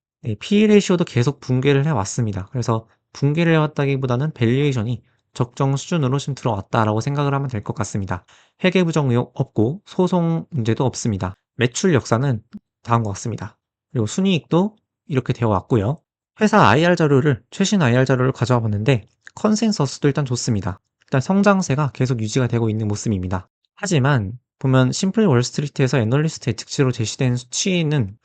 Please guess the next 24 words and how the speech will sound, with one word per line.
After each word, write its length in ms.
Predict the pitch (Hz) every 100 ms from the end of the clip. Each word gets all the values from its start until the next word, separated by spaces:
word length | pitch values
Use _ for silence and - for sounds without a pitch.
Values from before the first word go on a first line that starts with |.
| _
네, 120 | - 117
이십육 400 | 127 156 151 123
년도까지 640 | 170 165 151 123 170 208 _ _ _ _
이익이 300 | 131 147 151
정체돼 420 | - 117 151 180
있다라고 500 | 135 - 110 104 101
생각을 460 | 110 151 156 135 139
하더라고요. 560 | 143 208 202 104 95 127
근데 340 | 135 117 143 - _ _
일단 200 | - -
컨센서스랑, 880 | 214 220 247 175 156 127 120 104 - _ _ -
네, 100 | 120
컨센서스랑 840 | - 196 214 208 190 - 143 143 117
요 140 | 110
이 120 | 113
애널리스트 500 | 117 131 160 165 -
예측이 720 | 110 - - 123 120 113 135
좀 180 | 143 160 156 _ _ _
대조가 300 | - 117 143
되긴 200 | 123 110
하는데 320 | 139 113 117
전반적으로 600 | 143 113 117 131 123 120 120
상승세인 600 | 180 190 202 190 165 139
것은, 260 | 123 165